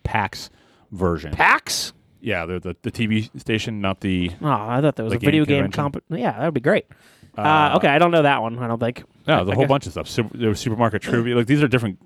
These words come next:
Speaker 1: like, games. Uh, Twisted, guessing a product's name from syn-, synonyms or antonyms that replace each word, or giving the word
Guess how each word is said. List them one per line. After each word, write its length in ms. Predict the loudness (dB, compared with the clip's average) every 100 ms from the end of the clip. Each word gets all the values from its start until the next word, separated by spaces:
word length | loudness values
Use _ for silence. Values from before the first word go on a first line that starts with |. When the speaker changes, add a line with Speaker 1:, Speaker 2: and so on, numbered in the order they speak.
| _ -6
Speaker 1:
like, 280 | -6 -6 -16 _ _
games. 500 | -6 -4 -6 -10 -16 _ _ _ _
Uh, 320 | 0 2 2 -2
Twisted, 500 | 2 2 4 0 2
guessing 260 | 0 2 0
a 60 |
product's 380 | 4 4 4 2
name 260 | 0 0 -2
from 240 | -4 -4
syn-, 240 | -6 -8 -4
synonyms 560 | -2 0 0 -2 -4 4
or 220 | 6 6
antonyms 480 | 2 -2 -4 -4 -2
that 120 | 0
replace 380 | 2 2 0 -2
each 220 | -6 0
word, 320 | 4 4 2 -4 -20 -20 _
or 160 | 0 2
giving 260 | 2 2
the 80 | 4
word 280 | 8 8